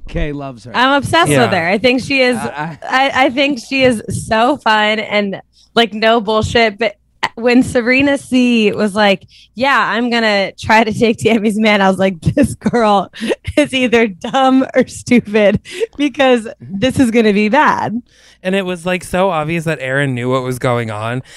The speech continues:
Speaker 3: he was like, "I'll
Speaker 2: Oh,
Speaker 3: make
Speaker 2: yeah.
Speaker 3: out, whatever." <laughs> But, like, it's not gonna do anything.
Speaker 2: <laughs>
Speaker 3: Um, and then Tammy
Speaker 1: Well, that's why, that's why it kind of made sense for Tammy and Aaron to be kind of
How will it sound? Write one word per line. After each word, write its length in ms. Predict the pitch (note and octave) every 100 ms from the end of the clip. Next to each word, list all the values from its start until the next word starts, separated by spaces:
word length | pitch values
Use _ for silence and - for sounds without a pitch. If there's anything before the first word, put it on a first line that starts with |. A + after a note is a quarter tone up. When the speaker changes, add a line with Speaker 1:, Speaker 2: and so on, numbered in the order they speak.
| -
Speaker 3:
he 100 | D3+
was 140 | D#3 D3
like, 140 | D3+
"I'll 120 | C3+
Speaker 2:
Oh, 20 | D#3
Speaker 3:
make 200 | A3+ F3
Speaker 2:
yeah. 180 | D3+
Speaker 3:
out, 220 | C3+ C#3 B2+
whatever." 720 | C#3+ C3 A#2+ B2+ C3+ C#3 D3 - -
<laughs> 160 | -
But, 180 | F3+ D#3
like, 240 | D3 C#3 C#3
it's 160 | B2+
not 240 | C#3+ C#3 C#3
gonna 200 | C3+ C3
do 240 | C#3+ D#3
anything. 520 | C#3+ C3+ D3+ C#3+ D3 D3
Speaker 2:
<laughs> 40 | B3 - - A3+ - G#3+ F3+ - - - _
Speaker 3:
Um, 600 | D#3+ D3 C3+ B2+ A#2+ A2+ - _ _ _ - -
and 200 | E3 E3
then 340 | D#3+ D#3+ D#3
Tammy 300 | D3 D3+ D#3+
Speaker 1:
Well, 20 | A3+
that's 180 | -
why, 280 | D#4 D4 A3+
that's 220 | F#3 A3
why 140 | C4+ C4
it 60 |
kind 180 | G#3 A3
of 80 | G#3
made 260 | G3 F#3+ -
sense 420 | - F#3+ F#3 -
for 140 | F3
Tammy 460 | D#3 E3 E3 E3 D#3+
and 120 | D3
Aaron 480 | B2+ C#3+ D3+ D3 C#3
to 140 | C#3+
be 520 | A2 G#2+ C#3+ C#3 C3+ A2+
kind 300 | C#3 C3+ C#3
of 240 | C3 A#2